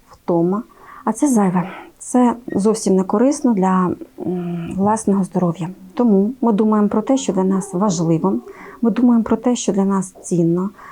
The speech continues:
ми думаємо про те, що для нас, що для нас є ресурсно. Концентруємося на тому, що є приємно. Це спілкування з рідними, близькими, це дзвіночок коханій людині,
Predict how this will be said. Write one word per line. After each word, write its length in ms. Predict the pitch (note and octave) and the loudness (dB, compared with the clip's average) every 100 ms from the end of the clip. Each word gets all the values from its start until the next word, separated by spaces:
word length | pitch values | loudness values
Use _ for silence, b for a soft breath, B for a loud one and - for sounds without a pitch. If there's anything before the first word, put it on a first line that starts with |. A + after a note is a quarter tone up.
| B | B
ми 100 | A3+ | 0
думаємо 380 | G3+ B3+ B3 A#3 | 4 4 6 4
про 160 | A#3 A#3+ | 2 -2
те, 240 | C4+ B3+ | 0 0
що 180 | - F3 | 0 0
для 120 | F#3+ | 0
нас, 400 | G#3 G3+ - - B B | 2 0 -2 -12 B B
що 160 | - F#3+ | -4 0
для 120 | A3 | 2
нас 260 | A3+ G#3+ | 0 0
є 240 | F#3+ G#3 F3+ - | 0 2 0 -2
ресурсно. 880 | A3 G#3 - G#3 E3+ - G#3 A3 C4 B B B B B B | -2 -2 -2 0 0 0 -4 -2 -4 B B B B B B
Концентруємося 720 | - A#3 B3+ B3 D4 C#4+ C#4+ G#3+ | -2 0 2 2 4 4 2 0
на 100 | G#3 | 0
тому, 300 | A3 G#3 F#3+ | 0 0 0
що 180 | - | 2
є 140 | G#3+ B3 | 2 2
приємно. 540 | G#3 F#3 D3+ D#3+ E3+ | 2 2 2 0 -2
Це 240 | F#3 D#4 F4 | -2 0 0
спілкування 720 | - F#3+ G3 F#3+ G3+ F#3 E3+ | 0 -2 -2 0 0 0 0
з 100 | E3+ | -2
рідними, 380 | F#3 A#3+ A#3 G3 | 0 0 0 0
близькими, 640 | D#3+ D3+ - E3+ E3+ E3+ | -2 -4 -6 -4 -2 -2
це 420 | - G3 G3 F#3+ F#3 | -4 0 2 2 0
дзвіночок 460 | F#3+ F#3+ G#3 F#3+ - | 0 0 0 -4 -6
коханій 400 | E3 F3 E3+ E3 | -6 -2 -2 0
людині, 480 | D#3+ F3+ G3 G3 | 0 0 2 0